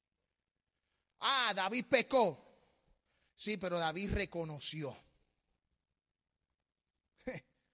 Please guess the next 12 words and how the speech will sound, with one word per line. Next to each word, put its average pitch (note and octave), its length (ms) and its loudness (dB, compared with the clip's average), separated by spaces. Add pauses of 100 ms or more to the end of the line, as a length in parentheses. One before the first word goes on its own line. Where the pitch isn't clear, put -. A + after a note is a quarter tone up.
(140)
Ahí D3 140 -6
está G#3+ 180 -6
la G3+ 100 -2
diferencia. E3+ 680 -8 (680)
Hay G3+ 200 2
gente B3+ 340 0
que A3+ 160 2
peca G#3+ 540 0
y G#3 140 0
no F#3 120 0
reconoce. E3+ 680 -4 (3000)
Cucú. D#4+ 400 -8